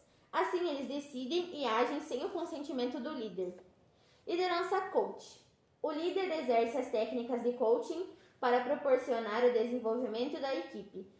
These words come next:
começando com o autoconhecimento. Liderança situacional. Os líderes que usam mais esse estilo sempre estão mais presentes em organizações que sempre estão se transformando.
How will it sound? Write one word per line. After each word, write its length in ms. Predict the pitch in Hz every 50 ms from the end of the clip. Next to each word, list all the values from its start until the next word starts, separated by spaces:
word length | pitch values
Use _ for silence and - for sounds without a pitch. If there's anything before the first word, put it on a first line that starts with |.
| _ _ -
começando 680 | 339 294 285 - - - - 294 262 285 302 339 339 339
com 220 | 339 277 254 247
o 40 | 226
autoconhecimento. 1040 | 202 220 247 247 320 320 339 320 294 294 330 - 370 285 233 180 165 - - - - - - - _ _ _ _ _ _ _ _ _ _ -
Liderança 600 | 311 339 - 370 349 339 330 370 403 - 415 381
situacional. 880 | 381 392 381 381 392 381 349 349 349 349 359 359 339 302 254 185 175 175 - - - - -
Os 160 | - 277 320 269
líderes 480 | 254 294 311 339 370 370 - 370 370 -
que 160 | - 294 285
usam 320 | 269 269 294 247 294 262
mais 360 | 262 247 214 202 220 254 254 208
esse 220 | 233 - - 269
estilo 480 | 262 - - - 285 285 311 311 302 -
sempre 460 | - 320 320 370 440 440 415 349 359
estão 360 | 359 - - 262 262 285 294
mais 240 | 262 247 233 247 - -
presentes 640 | 277 277 285 247 226 220 240 269 285 269 294 285 - - - - - _ -
em 180 | - 285 285
organizações 960 | 262 262 247 254 254 247 254 247 247 226 214 247 - - 254 226 254 269 294 -
que 200 | - - 254 254 - - - - _
sempre 440 | - - 349 339 359 349 - 330 330
estão 300 | 330 - 320 262 262 277 277
se 80 | 320
transformando. 1000 | - - 254 254 262 285 - 294 269 277 294 262 214 185 180 180 180 180 190